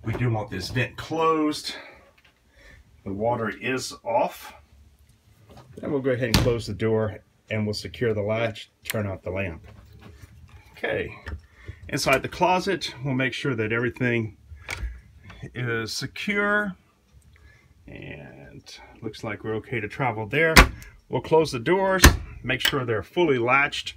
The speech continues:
We'll check our kitchen to make sure that these are fully latched. And also very important, this is very, very heavy.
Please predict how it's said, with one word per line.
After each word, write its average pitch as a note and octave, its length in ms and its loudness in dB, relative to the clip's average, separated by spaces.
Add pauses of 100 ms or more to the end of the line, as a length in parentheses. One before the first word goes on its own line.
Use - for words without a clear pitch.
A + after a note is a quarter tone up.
(1120)
We'll G#2+ 120 -8
check - 260 0
our A2+ 160 2
kitchen F#3+ 640 -2 (520)
to C3+ 120 -6
make C3 180 -4
sure C#3 360 -2
that G#2+ 360 -4 (680)
these D3 300 2
are A#2 40 -2
fully B2+ 360 2
latched. A#2+ 580 0 (760)
And G#2+ 120 -6
also A2 340 -2
very A#2 240 0
important, G#2 440 -4
this G#2+ 120 -8
is A#2 140 -8
very, B2 420 -6
very A2 280 -2
heavy. C3+ 540 -6